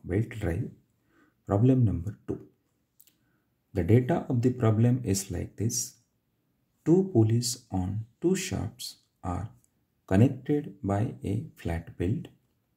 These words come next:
The driving pulley is two fifty M M in diameter and runs at one fifty R P M. The speed of the driven pulley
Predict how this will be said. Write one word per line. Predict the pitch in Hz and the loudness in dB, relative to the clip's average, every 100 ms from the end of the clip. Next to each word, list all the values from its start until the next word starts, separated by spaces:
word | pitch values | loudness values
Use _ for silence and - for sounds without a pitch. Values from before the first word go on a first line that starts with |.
| _ _ _ _ _ _ - | _ _ _ _ _ _ -4
The | 87 | 0
driving | 82 104 135 185 190 | 4 6 6 4 4
pulley | 165 165 - | 4 2 2
is | 127 127 - - | 0 0 -2 -4
two | 170 | -6
fifty | - - - 156 - | -6 -12 -6 -6 -2
M | 127 | 2
M | 131 131 | 2 0
in | - 92 | 0 0
diameter | 90 127 131 127 131 131 - - _ _ _ | 2 2 2 0 -2 -4 -6 -16 _ _ _
and | - 92 85 85 | -2 0 2 4
runs | 135 165 - - | 6 4 2 -4
at | 82 82 - _ - | -8 -8 -10 _ -2
one | 120 139 | 0 2
fifty | 107 101 - 196 | -2 -6 -8 -10
R | - 120 | -6 -6
P | - - | -6 -6
M. | 110 120 - _ _ _ _ _ _ _ | -8 -14 -20 _ _ _ _ _ _ _
The | 92 | -2
speed | - - 170 196 - | -2 0 0 0 -2
of | 135 127 | 0 2
the | |
driven | 113 - 101 180 185 | 2 4 4 4 2
pulley | 151 147 | 0 0